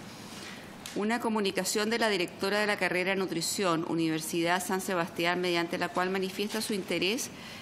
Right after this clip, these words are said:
y preocupación en acelerar la tramitación del proyecto de ley que dice relación con el ejercicio de la medicina y profesiones afines. Señala que la incorporación del profesional nutricionista al Código Sanitario y la regulación del ejercicio de funciones que le son propias constituye una necesidad imperiosa.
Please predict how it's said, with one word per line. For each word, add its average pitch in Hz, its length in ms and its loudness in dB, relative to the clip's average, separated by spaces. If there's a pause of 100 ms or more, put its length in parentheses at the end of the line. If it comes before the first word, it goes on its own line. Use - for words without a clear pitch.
(140)
y 180 80 -2
preocupación 226 680 0
en 214 80 0
acelerar 180 520 0
la 214 140 0
tramitación 190 640 0
del 202 100 -2
proyecto 185 480 0
de 190 80 2
ley 175 400 2 (1900)
que 185 120 0
dice 196 340 2
relación 202 480 2
con 220 160 0
el 214 80 2
ejercicio 202 500 0
de 214 100 4
la 196 100 6
medicina 180 500 2
y 208 60 0
profesiones 196 560 0
afines. 156 640 0 (420)
Señala 190 440 4
que 190 80 2
la 185 60 2
incorporación 185 720 0
del 214 120 -2
profesional 196 680 2
nutricionista 190 960 0
al - 260 2
Código 180 340 2
Sanitario 175 580 2
y 156 40 0
la 156 80 4
regulación 147 600 0
del 185 120 0
ejercicio 185 500 -2
de 190 100 0
funciones 196 600 0
que - 100 -4
le 160 120 0
son 160 200 0
propias 208 400 -2
constituye 180 520 -2
una 180 80 0
necesidad 175 520 -2
imperiosa. 170 800 0